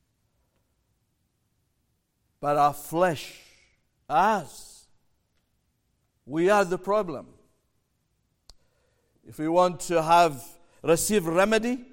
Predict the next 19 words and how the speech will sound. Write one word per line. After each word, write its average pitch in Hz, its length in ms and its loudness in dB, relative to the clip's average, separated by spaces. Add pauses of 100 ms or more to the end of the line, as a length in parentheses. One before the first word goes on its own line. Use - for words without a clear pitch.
(540)
cure 247 540 -2 (500)
from 185 280 -2
our 190 200 4
God, 214 440 4 (760)
we 139 280 -10
need 175 220 -2
to 160 200 -6
realize 151 540 0
that. 107 360 -16 (280)
We 143 100 -10
need 170 200 -6
to 170 340 -4 (320)
acknowledge 165 720 0
that. 90 420 -16 (1900)
James, 156 560 -4 (2000)
sorry, 170 320 2
Romans 175 460 2
three 185 220 -4
nine 175 560 2